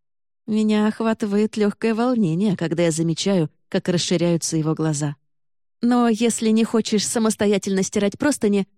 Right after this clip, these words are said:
предлагаю тебе сегодня остаться в одежде». «Как пожелаешь», — бормочет он. «Спокойной ночи, Мэтью». Прощаюсь я, довольная тем, как успешно его заткнула. «Добрых снов, Кейт», — шепчет он, когда дверь со скрипом закрывается.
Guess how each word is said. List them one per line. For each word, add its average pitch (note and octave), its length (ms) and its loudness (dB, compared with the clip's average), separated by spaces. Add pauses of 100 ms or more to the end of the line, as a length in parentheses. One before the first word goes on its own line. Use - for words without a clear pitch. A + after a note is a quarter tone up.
(160)
предлагаю B3 520 2
тебе G#3+ 260 0
сегодня A3+ 600 0
остаться B3 500 -2
в - 20 0
одежде». D#3 520 -2 (680)
«Как F3 280 -2
пожелаешь», — D3 680 -4 (120)
бормочет D#3+ 560 -2
он. D3+ 200 -4 (540)
«Спокойной C4+ 500 -2
ночи, C4 300 -4
Мэтью». D3+ 500 -4 (440)
Прощаюсь G3 600 0
я, E3+ 100 0
довольная D#3+ 540 0
тем, A3+ 260 -2
как E3+ 200 -6
успешно E3+ 600 -4
его D3 200 0
заткнула. D#3 680 -6 (760)
«Добрых F#3+ 420 0
снов, F3 420 -4
Кейт», — - 460 -14 (420)
шепчет - 500 -4
он, D3+ 120 -2
когда D3+ 260 -2
дверь D#3 360 0
со - 180 -6
скрипом C#3+ 480 -6
закрывается. C#3 880 -8